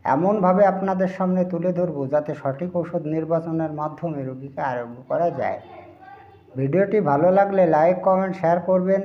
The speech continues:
এবং আপনি যদি এই চ্যানেলে নতুন এসে থাকেন, তাহলে চ্যানেলটিকে সাবস্ক্রাইব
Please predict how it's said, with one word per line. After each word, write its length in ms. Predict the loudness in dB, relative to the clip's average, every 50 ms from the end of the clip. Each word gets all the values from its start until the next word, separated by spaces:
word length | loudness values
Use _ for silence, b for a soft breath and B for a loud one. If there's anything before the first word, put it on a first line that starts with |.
| -4 -4
এবং 320 | -2 0 2 2 2 2 2
আপনি 340 | 0 0 0 -2 -2 -2
যদি 340 | -2 -2 -4 -2 0 0 2
এই 180 | 2 0 0 0
চ্যানেলে 420 | 0 0 0 0 -2 -2 0 0
নতুন 380 | 2 2 2 2 2 0 0 -2
এসে 220 | -2 -2 -4 -2
থাকেন, 340 | -2 0 -2 0 -2 -4 -2
তাহলে 360 | 0 0 0 0 0 -2 -4
চ্যানেলটিকে 580 | -4 -2 -2 -2 -2 -4 -4 -6 -6 -4 -6 -4
সাবস্ক্রাইব 560 | -2 -4 -4 -4 -4 -2 2 4 4 4 2